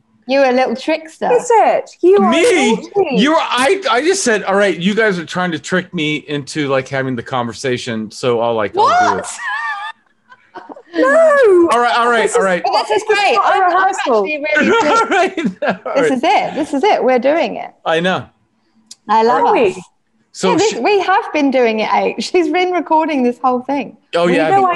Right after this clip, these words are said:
Speaker 2: I know, but I thought it was just a trial,
Speaker 3: Oh, I have
Speaker 2: but
Speaker 3: been
Speaker 2: it
Speaker 3: re-,
Speaker 2: doesn't
Speaker 3: I have been
Speaker 2: matter.
Speaker 3: recording.
Speaker 1: No,
Speaker 3: Yes.
Speaker 1: this is it.
Speaker 2: Yeah.
Speaker 3: I have
Speaker 2: Oh,
Speaker 3: been
Speaker 2: this is
Speaker 3: recording.
Speaker 2: it?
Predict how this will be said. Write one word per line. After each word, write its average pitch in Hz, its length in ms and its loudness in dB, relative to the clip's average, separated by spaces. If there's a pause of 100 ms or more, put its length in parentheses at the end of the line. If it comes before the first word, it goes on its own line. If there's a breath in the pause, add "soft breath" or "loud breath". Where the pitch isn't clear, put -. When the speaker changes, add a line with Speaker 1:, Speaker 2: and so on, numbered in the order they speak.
Speaker 2:
I 392 120 4
know, - 40 -2
but 349 120 -4
I 330 120 2
thought 359 240 0
it 302 120 -4
was - 160 -6
just - 320 -10
a 269 40 -10
trial, 320 420 -2
Speaker 3:
Oh, - 40 0
I - 40 -2
have 160 180 0
Speaker 2:
but - 60 -2
Speaker 3:
been - 100 0
Speaker 2:
it - 60 -4
Speaker 3:
re-, 135 40 -6
Speaker 2:
doesn't 330 220 0
Speaker 3:
I 277 60 -2
have 165 240 -2
been 220 140 -2
Speaker 2:
matter. 262 120 -2
Speaker 3:
recording. 202 360 -4
Speaker 1:
No, 349 200 -4
Speaker 3:
Yes. 233 140 -2
Speaker 1:
this 254 160 -6
is 254 120 -6
it. 370 280 -4 (260)
Speaker 2:
Yeah. 202 240 -4 (240)
Speaker 3:
I 277 100 -2
have 302 160 -2
Speaker 2:
Oh, 269 120 0
Speaker 3:
been - 80 -4
Speaker 2:
this 262 120 -2
is - 60 -10
Speaker 3:
recording. 190 240 0
Speaker 2:
it? - 240 -6